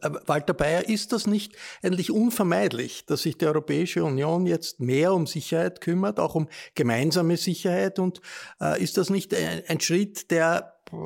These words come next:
jetzt auch über die Grenzen von Christdemokraten oder links oder rechts eigentlich eine, eine Logik auf die durch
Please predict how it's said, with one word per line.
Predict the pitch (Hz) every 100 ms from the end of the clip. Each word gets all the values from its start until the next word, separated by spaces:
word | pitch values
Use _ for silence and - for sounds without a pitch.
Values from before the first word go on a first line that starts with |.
| -
jetzt | 170 170 -
auch | 156 214
über | 208 214
die | 165
Grenzen | 131 120 127 131 - 135 113
von | 151 139 135 - - - -
Christdemokraten | 151 156 - 156 151 143 139 139 - 156
oder | 139 143
links | 135 175 -
oder | 165 147
rechts | 131 165 - 160
eigentlich | 147 156 165 165
eine, | 156 160
eine | 160 151
Logik | 131 143 165 185 180
auf | 165 -
die | 175
durch | 151 170 -